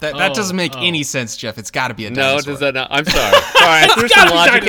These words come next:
Speaker 2: dinosaur.
Speaker 3: it, but that's not it. It must be something else.
Speaker 1: Uh, what about you? How about you, Jeff? What you got? What's your favorite climbing term?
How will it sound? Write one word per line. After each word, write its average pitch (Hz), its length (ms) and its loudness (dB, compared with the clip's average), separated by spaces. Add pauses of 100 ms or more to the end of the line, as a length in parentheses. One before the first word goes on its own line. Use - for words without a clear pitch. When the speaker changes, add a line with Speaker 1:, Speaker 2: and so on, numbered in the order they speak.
(140)
Speaker 2:
dinosaur. 214 160 -6
Speaker 3:
it, - 20 -18
but 165 120 -10
that's 175 240 0
not 156 240 -2
it. 123 280 -2
It 123 200 -10
must 135 240 -12
be 151 80 -10
something 131 320 -12
else. 101 340 -12
Speaker 1:
Uh, 269 840 -4
what 185 160 2
about 185 240 0
you? 123 160 -6
How 135 60 -6
about 139 180 -8
you, 127 80 -10
Jeff? 117 240 -8
What 135 180 -10
you 127 60 -8
got? 113 320 -12
What's 151 200 -10
your 160 120 -8
favorite 139 400 -2
climbing 127 360 -12
term? 117 260 -12